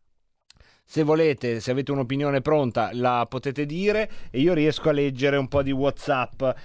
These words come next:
Allora, abbiamo intanto Saturnino Farandola che si lamenta perché ho parlato bene della De Filippi e per la nostra terza sigla, che ricordo ai detrattori è stata votata con un instant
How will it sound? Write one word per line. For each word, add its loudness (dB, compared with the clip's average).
Allora, 4
abbiamo 2
intanto 0
Saturnino -2
Farandola 0
che -6
si -4
lamenta 0
perché -4
ho 0
parlato -2
bene 0
della 0
De -2
Filippi -4
e -4
per 2
la -2
nostra 0
terza 0
sigla, 2
che 0
ricordo 2
ai 4
detrattori 0
è 2
stata 0
votata 0
con -2
un 2
instant 0